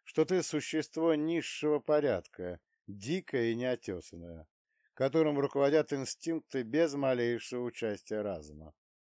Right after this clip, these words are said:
и здравого смысла. Я мог бы просто швырнуть тебя за борт и забыть, но поскольку у тебя все же нашлось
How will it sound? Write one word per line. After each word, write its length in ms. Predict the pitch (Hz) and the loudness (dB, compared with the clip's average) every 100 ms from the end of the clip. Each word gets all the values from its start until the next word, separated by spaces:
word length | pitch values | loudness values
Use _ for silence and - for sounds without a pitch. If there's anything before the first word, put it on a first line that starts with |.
| _ _ _ | _ _ _
и 120 | 139 | -4
здравого 580 | 139 120 113 107 101 98 | -2 0 2 2 0 -2
смысла. 520 | - 82 73 - - _ _ _ _ _ _ _ _ _ _ | -6 -14 -18 -20 -20 _ _ _ _ _ _ _ _ _ _
Я 120 | 120 | 0
мог 200 | 160 170 151 | 2 4 2
бы 100 | 156 | 2
просто 400 | 175 190 - 123 | 2 2 0 -4
швырнуть 540 | - 131 135 131 104 | -2 0 0 0 -4
тебя 260 | 107 107 104 | -4 -2 0
за 240 | 107 101 | 0 -2
борт 240 | 95 - | -2 -4
и 40 | 120 | -2
забыть, 460 | 117 101 85 78 - _ - - _ | -2 -2 -6 -10 -18 _ -20 -20 _
но 100 | 131 | 0
поскольку 520 | 156 160 - 190 - | 2 2 2 0 2
у 60 | 170 | -2
тебя 260 | 147 165 165 | 2 4 4
все 220 | - 147 | 4 2
же 100 | 147 | 4
нашлось 680 | 151 151 - 190 185 - | 2 2 -2 -2 -2 -4